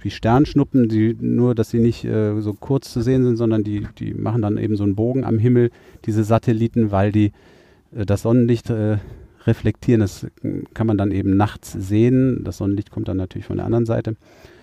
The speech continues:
Ähm, und, äh, jetzt ist es so, dass der plant, zweiundvierzigtausend Satelliten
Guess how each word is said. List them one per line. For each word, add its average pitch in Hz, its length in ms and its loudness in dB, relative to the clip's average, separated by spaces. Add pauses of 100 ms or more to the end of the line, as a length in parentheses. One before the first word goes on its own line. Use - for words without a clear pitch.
(380)
Ähm, 117 460 4 (480)
und, 120 500 0 (380)
äh, 117 260 0
jetzt 113 300 -2
ist 170 140 0
es 165 160 0
so, 147 300 0 (1000)
dass - 440 -2 (100)
der 110 720 0 (160)
plant, 123 640 2 (260)
zweiundvierzigtausend 135 1400 0
Satelliten 110 720 -2